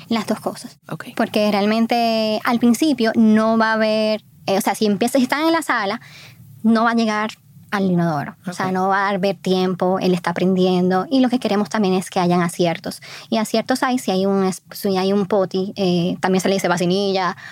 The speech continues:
Speaker 1: Hay
Speaker 2: Ujú.
Speaker 1: muchísimas, eh, formas. Entonces, sí debe haber un potty cerca para que él pueda, eh, o ella pueda ir, eh, inmediatamente.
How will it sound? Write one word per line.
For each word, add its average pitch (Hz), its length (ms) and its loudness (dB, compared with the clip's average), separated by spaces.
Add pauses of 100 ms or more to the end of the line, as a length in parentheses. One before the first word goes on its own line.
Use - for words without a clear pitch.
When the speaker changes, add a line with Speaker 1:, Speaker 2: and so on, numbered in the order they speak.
(120)
Speaker 1:
Hay 247 80 -2
Speaker 2:
Ujú. 254 80 4
Speaker 1:
muchísimas, 254 420 0 (160)
eh, 170 380 -4 (640)
formas. 180 480 0
Entonces, 233 400 0 (160)
sí 262 200 -2
debe 254 180 2
haber 208 200 0
un 202 120 0
potty 196 320 -2
cerca 202 400 -2
para 180 240 -2
que 180 140 0
él 180 120 2
pueda, 180 680 0
eh, 185 540 -2
o 196 160 -2
ella 190 260 0
pueda 175 320 0
ir, 175 200 0 (180)
eh, 180 320 -2
inmediatamente. 180 800 -2